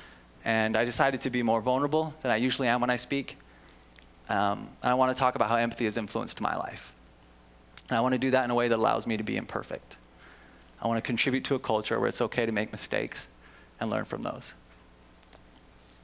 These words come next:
When I was sixteen years old, I dropped out of high school. Something I never talk about. I was ashamed of it. And it's taken me a while to get my, come to peace with that. But I was a high school dropout. I'm sure my students just fell out of their chairs.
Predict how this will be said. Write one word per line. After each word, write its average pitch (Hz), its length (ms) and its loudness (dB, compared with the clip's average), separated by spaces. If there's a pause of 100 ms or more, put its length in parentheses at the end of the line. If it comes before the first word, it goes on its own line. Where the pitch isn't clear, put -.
(640)
When 143 140 6
I 175 60 6
was 165 80 2
sixteen 190 340 4
years 170 160 6
old, 156 160 6
I 135 60 6
dropped 131 260 4
out 127 80 4
of 107 80 4
high 117 140 2
school. - 300 -4 (1900)
Something 131 260 0
I 120 60 4
never 139 180 2
talk 151 280 2
about. 170 420 0 (100)
I - 60 2
was 113 100 0
ashamed 151 360 0
of 151 120 4
it. 165 220 -2 (1120)
And 117 200 2
it's 117 180 0
taken 151 200 -2
me 151 60 2
a 135 40 2
while 131 180 6
to 123 60 0
get 127 140 -4
my, 123 80 0
come 131 240 -2
to - 120 -6
peace - 300 -2
with 104 120 -6
that. 101 320 0 (260)
But 131 80 4
I 151 100 4
was 143 100 -2
a 143 40 -4
high 127 140 2
school 117 220 -4
dropout. - 420 -2
I'm 120 80 -6
sure 120 180 0
my 110 120 2
students 110 320 -2
just - 160 -2
fell 107 120 0
out 110 40 2
of - 60 -2
their 107 100 -2
chairs. - 420 -4